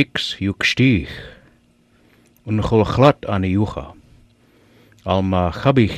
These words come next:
ich an i jucha. Ik wash wash, gachi gulchimtsk is gintwa. Naika jamt it kliba it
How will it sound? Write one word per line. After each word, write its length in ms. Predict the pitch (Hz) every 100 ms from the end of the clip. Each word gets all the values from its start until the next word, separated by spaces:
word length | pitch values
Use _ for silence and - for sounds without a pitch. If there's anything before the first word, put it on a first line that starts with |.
| 95
ich 200 | 78 -
an 220 | - 82
i 80 | 82
jucha. 320 | 85 80 - - - _ _ _ _ _ _ _ _ _ _ _ _ _ _ _ _ _ _ _ _ _ -
Ik 200 | - 110
wash 220 | 139 -
wash, 420 | 107 101 - - - _ _ _ _ _ _ _ _ _ -
gachi 320 | 113 - 98
gulchimtsk 840 | 107 95 - 143 127 - - - -
is 200 | 101 -
gintwa. 500 | 104 95 - - - - _ _ _ _ _ _ _ _ _ _ _ _ _
Naika 340 | 98 120 - 135
jamt 480 | 107 87 76 - -
it 260 | - 104 -
kliba 480 | - 131 117 85 78
it 160 | 101